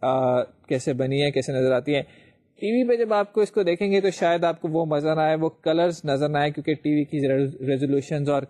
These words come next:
کلر کی اوی-، اویلیبلٹی جو ہے، وہ relatively limited ہے as compared to monitor۔ تو آپ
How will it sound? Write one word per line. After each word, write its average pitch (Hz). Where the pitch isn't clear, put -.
کلر 143
کی 143
اوی-، 135
اویلیبلٹی 131
جو 139
ہے، 131
وہ 135
relatively 165
limited 151
ہے 151
as 147
compared 147
to 151
monitor۔ 139
تو 160
آپ 147